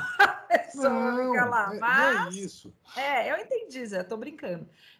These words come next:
Speaker 1: É, da gen-, é sim da gente fazer o nosso papel de, de alertar e de dizer, não se omitir, né? Eu acho que, que a gente, a, por muito tempo, a gente se omitiu em muitas coisas, né?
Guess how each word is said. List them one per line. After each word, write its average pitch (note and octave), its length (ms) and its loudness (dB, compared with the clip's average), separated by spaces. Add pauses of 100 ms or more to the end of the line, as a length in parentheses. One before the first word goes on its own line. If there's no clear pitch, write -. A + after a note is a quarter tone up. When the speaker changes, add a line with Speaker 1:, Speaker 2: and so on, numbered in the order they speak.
(100)
Speaker 1:
É, G#3 840 4 (160)
da A#3 240 2
gen-, B3 300 -6
é B3+ 180 -2
sim C#4+ 380 -10
da D#4 100 -2
gente D#4 800 -6 (720)
fazer D4+ 380 2
o B4+ 100 -4
nosso F#4 240 0
papel A3 400 0
de, G3+ 240 -8
de A3 140 -6
alertar C4+ 920 4 (200)
e A#3 80 -8
de A3 140 -6
dizer, C4 380 -2
não F4 260 0
se - 180 -6
omitir, F4+ 720 -6 (220)
né? F#3+ 300 -2
Eu G3+ 140 0
acho A3+ 240 2
que, C4 240 -6 (680)
que - 300 -10
a A#3 100 6
gente, D#4 640 -4
a, F#3 140 2
por D#4 240 -6
muito G4+ 320 -2
tempo, D4+ 340 -4
a D4 40 2
gente C#4+ 220 -6
se - 140 -8
omitiu D4 720 -2
em B3 80 -2
muitas G#3+ 360 -2
coisas, E3 580 -6
né? E3+ 260 -2